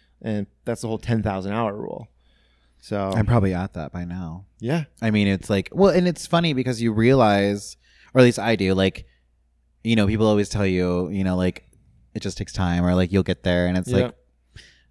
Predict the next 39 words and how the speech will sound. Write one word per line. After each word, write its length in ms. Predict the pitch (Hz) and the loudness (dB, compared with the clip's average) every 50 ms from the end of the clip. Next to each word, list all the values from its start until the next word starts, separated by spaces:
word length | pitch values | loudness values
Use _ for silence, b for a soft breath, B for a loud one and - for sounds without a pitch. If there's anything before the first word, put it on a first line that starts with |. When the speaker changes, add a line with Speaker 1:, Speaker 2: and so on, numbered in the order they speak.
| _ - | _ -4
Speaker 2:
I'm 80 | 110 | 0
like, 160 | 113 110 104 - | 0 0 0 0
"Oh, 140 | 143 147 | -2 -2
wow." 300 | 143 147 170 143 110 107 | -2 -2 -2 -2 -2 -2
Like, 140 | 101 104 98 | -2 -2 -2
now 120 | 98 95 101 | -2 -2 -4
I'm 120 | 117 120 | -4 -4
thirty. 300 | - 104 95 95 98 101 | -4 -4 -4 -2 -2 -4
It's 120 | 107 - | -4 -6
like, 120 | 101 92 - | -6 -8 -8
I've 360 | 58 - - 107 98 90 - | -10 -10 -10 -10 -10 -8 -6
done 160 | - 101 101 | -4 -4 -2
all 100 | 101 101 | -2 -2
this 120 | 101 104 - | -4 -6 -6
stuff. 480 | - - - 87 82 87 107 120 - - | -8 -6 -4 -2 -2 -2 -2 -4 -6 -6
And 100 | 101 98 | -6 -6
it's 160 | 90 - - | -6 -6 -4
like, 240 | 95 92 87 - - | -4 -4 -4 -4 -8
okay, 540 | - 101 - - 95 87 82 82 85 90 95 | -10 -8 -8 -6 -4 -4 -4 -2 -2 -2 -2
like, 160 | 98 95 85 95 | -2 -4 -4 -4
now 280 | 95 90 87 87 90 87 | -4 -4 -2 -2 -2 -2
I 120 | 87 95 | -2 -2
can 180 | - - 101 98 | -4 -4 -6 -6
kind 220 | - - 98 92 | -4 -4 -2 -2
of, 320 | 92 90 85 - - - _ _ _ _ _ _ _ _ _ _ _ _ _ _ _ _ _ _ - | -2 -4 -4 -8 -18 -20 _ _ _ _ _ _ _ _ _ _ _ _ _ _ _ _ _ _ -4
I 100 | 104 101 | -2 0
don't 120 | 107 107 | 2 2
know, 320 | 110 113 98 85 80 80 87 | 2 2 0 -2 -4 -8 -10
just, 200 | - 101 - - | -10 -10 -6 -4
like, 160 | 104 98 - | -2 -2 -2
it's 140 | 110 104 - | -2 -2 0
a 40 | 101 | 0
new, 500 | 98 98 98 101 104 101 101 101 98 101 | 2 4 4 6 6 8 8 8 6 4
whole 220 | - - 107 104 | 4 2 2 2
new 160 | 104 101 101 95 | 4 4 2 2
level. 520 | 87 90 90 73 65 50 64 95 104 - _ - | 2 0 0 -2 -6 -10 -12 -12 -14 -14 _ -4
Speaker 1:
Yeah. 240 | 147 175 196 190 139 | 0 0 2 2 2
And 120 | 131 131 | 2 0
it's, 220 | 135 127 - - | 0 -2 -6 -10